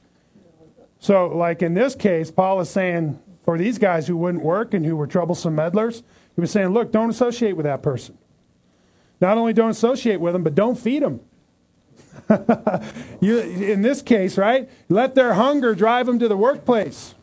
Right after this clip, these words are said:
right? But of course, that may be different for somebody who's dealing with, for example, sexual immorality, or, or, uh, you know, some other kind of, uh, a sin that has to be addressed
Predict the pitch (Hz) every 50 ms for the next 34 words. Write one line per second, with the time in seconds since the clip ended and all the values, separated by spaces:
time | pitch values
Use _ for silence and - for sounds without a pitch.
0 | _ _ _ _ _ _ _ _ _ _ _ _ _ _ _ _ _ - 156 170
1 | 214 254 247 196 - - - _ _ _ _ _ - - - - - _ _ 214
2 | 214 190 - - 240 240 233 233 233 - - - 233 240 233 233 247 240 240 196
3 | 226 202 254 294 - 285 262 185 190 175 - 208 202 185 196 185 185 180 160 175
4 | 190 180 151 135 135 135 180 190 196 196 190 180 175 170 170 170 165 156 - -
5 | - 170 175 175 165 143 180 175 175 165 170 180 170 156 147 - - 180 180 180
6 | - 180 170 170 175 170 175 175 180 180 190 202 202 185 143 110 110 _ _ _
7 | _ _ _ _ _ _ _ _ _ _ _ _ - 170 170 175 170 165 160 160
8 | - - 175 165 170 165 160 160 156 156 - - _ _ _ - - 170 165 165
9 | 160 156 151 151 151 143 117 - - 180 185 180 180 165 160 156 - - 190 185
10 | 185 - 165 185 190 196 185 190 - 208 196 196 196 196 185 165 165 156 156 143
11 | 127 - - - - 151 156 151 147 143 143 139 135 135 131 131 - - 156 143
12 | 147 - - - 226 233 214 190 175 165 165 165 160 156 180 185 190 - - 175
13 | 156 175 165 147 131 131 170 202 220 180 156 156 - - - -